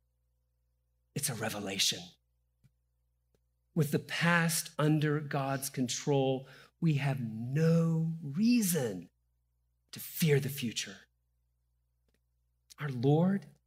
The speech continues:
is the Prince of Princes, and he has already won the victory.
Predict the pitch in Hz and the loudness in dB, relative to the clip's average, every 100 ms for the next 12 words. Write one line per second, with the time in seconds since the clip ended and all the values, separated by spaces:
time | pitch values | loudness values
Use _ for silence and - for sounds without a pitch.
0 | _ _ _ _ _ _ - - - - | _ _ _ _ _ _ -10 -10 -10 -6
1 | 139 151 - - 139 - 117 101 101 - | 0 0 0 -2 -4 -6 -8 -6 -8 -6
2 | - - _ _ _ _ _ _ _ _ | -8 -8 _ _ _ _ _ _ _ _
3 | _ _ _ _ _ - - - 127 - | _ _ _ _ _ -18 -12 -4 -4 -4
4 | - 120 123 123 110 110 110 - - 98 | -6 -4 -2 -2 -2 -4 -6 -10 -14 -16
5 | 90 | -18